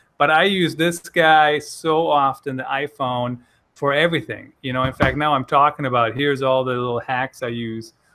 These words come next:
for different apps, for different things. So figure out what are those tools that you can use and then use them.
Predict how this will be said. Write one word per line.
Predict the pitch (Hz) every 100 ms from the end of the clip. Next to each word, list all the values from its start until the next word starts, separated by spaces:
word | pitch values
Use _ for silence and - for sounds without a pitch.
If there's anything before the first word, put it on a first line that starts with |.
| _
for | - 127
different | - - 127
apps, | 175 165 156 -
for | - 131
different | 127 - 113 -
things. | 170 165 160 - _ _ _ _
So | 151
figure | 151 233 233
out | 196 151
what | 170 190
are |
those | 175 160 156
tools | - 196 190 160 156
that | 143
you | 143
can | - 139
use | 180 226 185
and | 151 165
then | 165 160
use | 160 208 247 240
them. | - 87